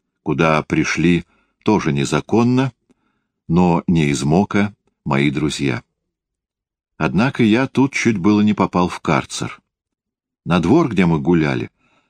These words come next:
пришла стража и начала проверять, нет ли здесь несоциалистов. Мои друзья могли легко улизнуть через внутреннюю дверь социалистического коридора.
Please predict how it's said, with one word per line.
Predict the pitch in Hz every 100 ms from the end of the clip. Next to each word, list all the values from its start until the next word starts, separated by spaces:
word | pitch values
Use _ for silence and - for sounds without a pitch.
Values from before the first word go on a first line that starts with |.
| _
пришла | - 85 - 82 71
стража | - - 78 120 135 160 - _ _ _
и | 76
начала | 80 71 80 80
проверять, | - 78 71 71 110 143 - _ _ -
нет | - 247 -
ли | 127
здесь | 98 80 110 113 - - -
несоциалистов. | 76 80 101 - 95 - 92 82 73 - - - - _ _ _ _ _ _ -
Мои | 87 156
друзья | 139 110 73 101 143
могли | 117 87 131
легко | 120 - 113
улизнуть | 113 98 95 80 82 87 - - - -
через | 98 87 78
внутреннюю | 82 92 90 87 85 85
дверь | 78 80 82 - - -
социалистического | - 87 - 95 85 85 - 87 - - - 82
коридора. | 82 - 82 78 76 73